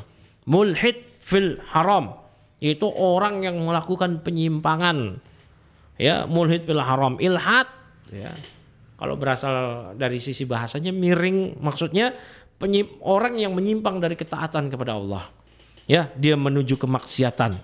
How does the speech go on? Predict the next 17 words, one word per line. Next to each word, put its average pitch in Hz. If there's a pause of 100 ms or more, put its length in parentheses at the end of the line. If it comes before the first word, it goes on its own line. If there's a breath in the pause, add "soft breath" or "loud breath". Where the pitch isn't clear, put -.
(680 soft breath)
Ini 233 (440 soft breath)
orang 269
yang 240
melaksanakan 226 (140)
atau 208
melakukan 220
perbuatan 214
ilhad, 185
penyimpangan, 180
dosa, 214
kemaksiatan 180
di 165
haram, 170
ini 196 (320 loud breath)
di 151
tanah 185
haram. 180